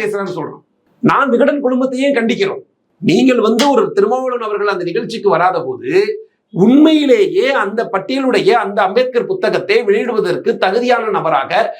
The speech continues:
ஒரு எல்லோருக்கும் பொதுவான பத்திரிகை, ஒரு தனிப்பட்ட புக் ஃபங்க்ஷனை பத்தி எங்களுக்கு கேள்வி இல்லை, அதை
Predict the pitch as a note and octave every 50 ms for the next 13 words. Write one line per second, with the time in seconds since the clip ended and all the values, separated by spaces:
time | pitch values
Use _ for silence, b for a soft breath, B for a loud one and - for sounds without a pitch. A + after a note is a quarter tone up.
0 | B B B B - D#3+ F3+ - C3 C#3+ - F3+ A3 B3+ C#4+ - - - E4 D#4
1 | B3+ B3+ A3+ A#3+ A#3 A#3 A3 G#3+ G#3+ G#3 G#3 F3 - A#3 A3+ F#3+ F#3 C#3+ A#2+ -
2 | - D3+ - - D3+ E3 G3+ G#3 A#3 A#3+ B3 A#3 G3 G3+ G3+ - A3 A3 G#3+ -
3 | G#3 F#3 E3 F#3 F3 G3+ G3+ G3 F3 - - F3+ F#3 F#3 F3+ E3+ D3+ - A2+ G#2+
4 | - - - - - - D3 D#3+